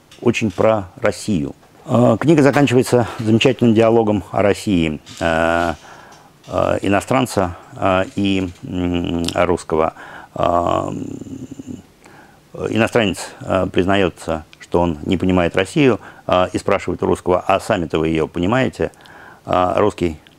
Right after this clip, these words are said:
подумав немного, отвечает: «Э, э, нет,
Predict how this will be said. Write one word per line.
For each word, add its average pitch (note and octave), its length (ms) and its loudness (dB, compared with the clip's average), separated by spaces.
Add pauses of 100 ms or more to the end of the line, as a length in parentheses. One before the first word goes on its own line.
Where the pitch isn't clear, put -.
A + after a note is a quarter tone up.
подумав G#2 440 0 (100)
немного, F2 540 -2 (320)
отвечает: D#2+ 680 -2 (280)
«Э, E2+ 260 -2 (600)
э, E2+ 300 0 (180)
нет, F#2 380 -2